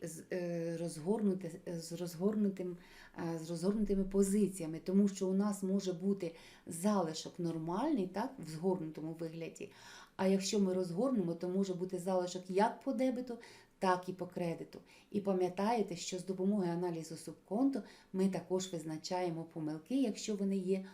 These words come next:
по обліку П Д В. Теж на відео буде посилання. Після такого детального аналізу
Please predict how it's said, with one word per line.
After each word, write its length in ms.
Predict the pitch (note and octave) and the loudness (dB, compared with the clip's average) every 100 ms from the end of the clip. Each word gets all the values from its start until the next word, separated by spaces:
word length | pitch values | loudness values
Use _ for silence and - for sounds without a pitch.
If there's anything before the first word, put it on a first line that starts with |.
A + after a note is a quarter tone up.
| - _ | -20 _
по 300 | - F#3+ A#3+ - - | 2 2 2 -4 -4
обліку 600 | F3+ F3 F3 F3 - E3 - - - | -2 0 -2 -4 -6 -12 -14 -20 -12
П 120 | D#3+ | -8
Д 100 | E3+ D#3+ | -6 -6
В. 60 | D#3 D#3+ - _ _ _ - - - _ _ | -8 -10 -16 _ _ _ -20 -20 -20 _ _
Теж 400 | - F#3+ C4 - - | 2 4 4 -4 -4
на 180 | F3 E3 | -2 0
відео 400 | E3+ F#3+ G#3+ F#3 | -2 0 0 0
буде 260 | D#3+ E3 | -4 -6
посилання. 720 | F#3 F3+ - D#3+ D3+ D#3+ E3 F3 F3 _ - - - _ _ _ _ _ _ - | -8 -10 -10 -8 -8 -10 -10 -12 -18 _ -20 -20 -20 _ _ _ _ _ _ 0
Після 320 | D#4 - A3 | 0 0 -2
такого 500 | G3 F#3+ A#3+ A3 F#3 | -2 0 0 2 2
детального 720 | F3+ F3+ G3 G#3+ G3+ E3+ D#3+ | 0 0 2 4 4 2 -2
аналізу 760 | E3 D#3 D#3 G3 C4+ G3 D#3+ | -6 -6 -2 0 0 0 -4